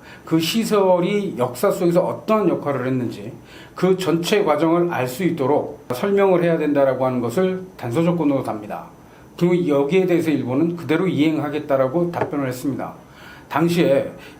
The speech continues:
이 유네스코에서 일본의 산업혁명 유적을 등재하는 데 역할을 했던 사토군이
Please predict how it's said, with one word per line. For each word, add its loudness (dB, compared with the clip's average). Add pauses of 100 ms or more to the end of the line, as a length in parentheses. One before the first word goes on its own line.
(120)
이 2
유네스코에서 0
일본의 2
산업혁명 0 (160)
유적을 0 (140)
등재하는 2
데 2
역할을 0
했던 0 (340)
사토군이 -2